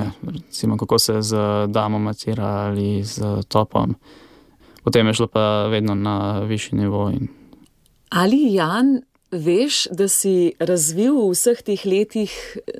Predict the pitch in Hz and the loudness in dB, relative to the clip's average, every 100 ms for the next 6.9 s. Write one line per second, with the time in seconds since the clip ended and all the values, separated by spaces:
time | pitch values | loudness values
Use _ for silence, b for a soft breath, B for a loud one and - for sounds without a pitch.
0 | - - 175 185 208 190 - 156 165 226 | -12 -8 -4 -2 0 0 2 2 2 2
1 | 185 143 143 135 127 127 - - 156 156 | 0 -2 -4 -2 -4 -6 -14 -6 -4 2
2 | 156 139 165 139 147 135 147 151 170 196 | 0 2 -2 0 0 0 2 2 2 0
3 | - 196 202 190 151 135 214 240 180 160 | 0 0 2 0 2 4 4 2 -2 2
4 | 165 214 254 269 269 B B B B - | 2 4 2 2 0 B B B B 2
5 | 294 262 226 196 220 202 185 170 - 202 | 2 6 4 4 2 2 0 0 0 0
6 | 185 170 160 160 - 165 147 143 | 2 2 2 -2 2 2 2 0